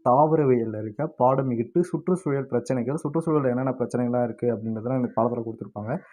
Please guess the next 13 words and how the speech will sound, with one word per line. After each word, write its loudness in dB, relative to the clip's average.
இதுல 0
இருக்க 2
எல்லா 4
இம்பார்ட்டன்ட் 2
கொஸ்டின்ஸுமே -4
இந்த -2
வீடியோல 4
நம்ம 0
பார்க்க 0
போறோம். 0
வாங்க -2
வீடியோக்குள்ள -2
போகலாம். -4